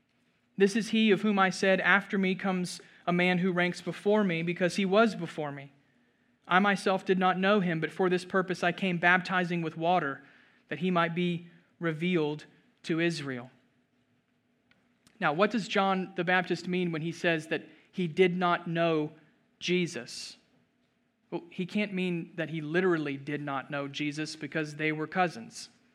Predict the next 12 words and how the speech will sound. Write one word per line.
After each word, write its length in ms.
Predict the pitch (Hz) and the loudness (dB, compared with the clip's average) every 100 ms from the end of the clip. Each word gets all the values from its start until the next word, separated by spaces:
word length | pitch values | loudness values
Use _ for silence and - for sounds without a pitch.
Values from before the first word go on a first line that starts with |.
| _ _ _ _ _ _ | _ _ _ _ _ _
Rather, 460 | 170 202 190 156 175 - _ | 4 6 6 2 0 -8 _
John 340 | - 180 196 190 | 0 2 4 2
means 340 | 175 180 170 | 2 0 -2
that 120 | 165 | -2
he 120 | 185 | -2
did 200 | 170 190 | 4 4
not 280 | 190 180 180 | 4 2 0
know 200 | 175 170 | 0 0
Jesus 480 | 160 160 185 175 - | -2 -2 -2 -2 -2
was 280 | 170 160 156 | 0 0 -2
the 100 | 160 | -10
Christ. 680 | - 214 165 127 - - | -4 -2 0 -2 -10 -14